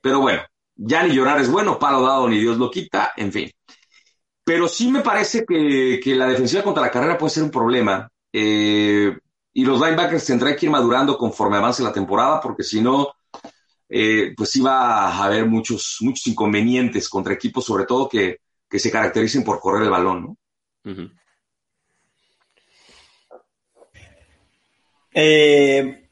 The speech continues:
Speaker 3: hablando de Giants un poquito, que no está muy <laughs> bien la cosa, eh, ¿cuál crees que es el factor clave para el partido?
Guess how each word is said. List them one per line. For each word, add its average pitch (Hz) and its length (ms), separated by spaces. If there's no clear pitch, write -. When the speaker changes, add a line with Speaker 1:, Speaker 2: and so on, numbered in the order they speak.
Speaker 3:
hablando 147 460
de 139 100
Giants 147 460
un 143 120
poquito, 139 520
que 120 80
no 127 120
está 127 180
muy 131 160
<laughs> - 20
bien 147 300
la 135 120
cosa, 139 400
eh, 131 300
¿cuál 160 300
crees 165 360
que 139 120
es 123 160
el 120 100
factor 123 340
clave 123 420
para 107 200
el 104 80
partido? 113 420